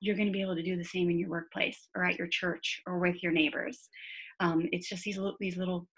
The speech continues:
souls that we're blessed with, they, they often are our biggest teachers, right? They allow us the opportunity to exercise those muscles over and over again, even though it's painful sometimes.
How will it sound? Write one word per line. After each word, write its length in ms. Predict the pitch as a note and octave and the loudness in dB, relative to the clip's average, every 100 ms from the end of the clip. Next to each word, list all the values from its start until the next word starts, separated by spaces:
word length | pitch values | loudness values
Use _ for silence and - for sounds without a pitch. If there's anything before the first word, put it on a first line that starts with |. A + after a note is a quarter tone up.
| - | -2
souls 260 | F#3 G3 G3+ | 2 2 4
that 100 | F#3+ | 2
we're 100 | F#3+ | 2
blessed 360 | F#3 B3 B3+ | 2 2 2
with, 180 | A#3+ F#3+ - | 2 2 0
they, 280 | F#3+ F#3+ - | 0 0 0
they 80 | G#3 | 2
often 380 | - G3+ - G#3 | 2 2 -2 -2
are 140 | F#3 | -2
our 40 | F3 | -2
biggest 400 | F3 F3+ F3+ - | 0 0 -2 -4
teachers, 440 | G#3 - E3+ - | -4 -2 -4 -2
right? 300 | D#3+ D#3+ G#3+ - - - - - | 2 4 4 0 -12 -12 -14 0
They 140 | F#3 F3 | 4 4
allow 420 | E3+ E3 F#3 F#3+ | 6 6 6 4
us 200 | F3+ F3+ | 2 0
the 120 | G3 F3+ | 0 0
opportunity 600 | E3+ - F#3+ F#3+ G3 G#3 | 0 -4 -2 -2 -2 -2
to 80 | F#3 F3+ | -2 -2
exercise 580 | F3+ - F3+ F3 E3+ E3 | -4 -6 -6 -2 -2 0
those 220 | E3 F3 | -4 0
muscles 360 | D#3 - D#3+ - | -2 -2 -6 -4
over 220 | E3 E3 | -4 0
and 160 | D#3+ D#3+ | 0 2
over 140 | E3+ | 0
again, 240 | E3+ E3+ E3+ | -2 -2 0
even 180 | F3 - | 0 0
though 140 | - | 0
it's 120 | - | -4
painful 360 | - - - - | -4 -2 -2 -6
sometimes. 540 | - - - C#2+ B1+ | -6 -6 -2 -2 -2